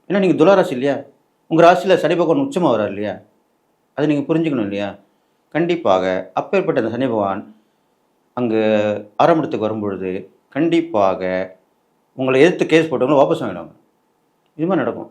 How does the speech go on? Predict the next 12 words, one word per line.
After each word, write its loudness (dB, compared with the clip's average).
நீங்க -8
செக் -8
பாருங்க, 2
உங்க -6
வாழ்க்கையில -4
செக் -18
பண்ணி -6
பாருங்க, -14
இப்படி 2
நடக்கும். -2
அது 2
இல்லாமல் 0